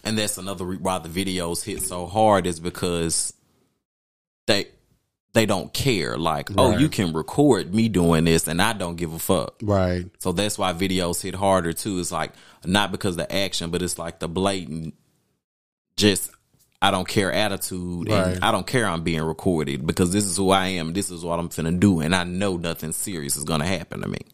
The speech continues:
Speaker 2: But in this world with modern technology, you gotta be a bold motherfucker to think that you're gonna sit here and commit a crime on camera and not have to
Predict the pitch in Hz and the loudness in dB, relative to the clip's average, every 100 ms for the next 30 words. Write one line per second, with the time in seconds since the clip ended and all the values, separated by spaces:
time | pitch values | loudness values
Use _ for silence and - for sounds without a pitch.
0 | _ - - - _ 233 - 165 254 254 | _ -20 -20 -20 _ 0 0 2 6 6
1 | 170 170 151 117 113 101 90 92 92 107 | 6 4 4 4 4 4 0 -4 2 2
2 | 98 104 107 101 - 104 98 92 90 87 | 4 2 2 0 -2 -2 0 -2 -2 -4
3 | 92 87 95 _ _ _ _ _ _ _ | -6 -8 -10 _ _ _ _ _ _ _
4 | _ _ 127 226 262 151 135 107 101 95 | _ _ 2 4 6 4 2 4 2 2
5 | 95 107 127 139 127 117 113 - 104 92 | 4 6 8 6 6 4 4 2 -2 -2
6 | 90 90 98 - 101 117 104 - 95 92 | -8 -10 -6 -2 0 2 0 0 -2 -2
7 | 98 101 127 117 98 - 107 107 98 90 | -2 2 4 4 2 2 0 2 0 0
8 | 101 110 - 113 104 98 95 95 95 - | 0 0 0 2 2 2 0 -2 -4 0
9 | 107 95 95 98 95 95 95 95 98 95 | 0 0 -2 -4 -4 -2 0 0 0 -2
10 | 90 104 87 85 - 98 92 90 90 92 | -6 -8 -8 -8 -6 -4 -2 -2 -4 -6